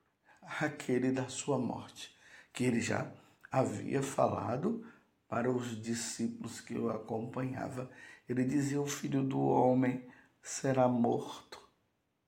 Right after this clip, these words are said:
Ele vai ser preso, vai ser morto, mas ao terceiro dia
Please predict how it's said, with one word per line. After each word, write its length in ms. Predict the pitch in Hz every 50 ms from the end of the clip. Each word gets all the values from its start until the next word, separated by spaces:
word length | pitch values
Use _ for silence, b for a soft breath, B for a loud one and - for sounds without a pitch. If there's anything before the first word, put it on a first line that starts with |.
| _ _ _ _ -
Ele 160 | 135 139 135
vai 140 | 139 156 160
ser 340 | 165 - - - - - _ _
preso, 580 | 165 - - 135 135 131 131 131 139 123 B B B B B B B B B
vai 160 | - 147 143 143
ser 300 | 135 - - - 151 143
morto, 680 | 143 131 131 127 131 135 135 135 - - - - 208 B B B B B B B _
mas 680 | - 131 127 127 127 127 127 131 135 135 131 - - - -
ao 280 | - 139 135 135 135
terceiro 800 | - - 135 127 - - - - - 139 135 139 143 147 147 147
dia 600 | 143 - - 117 117 120 127 131 131 131 135 -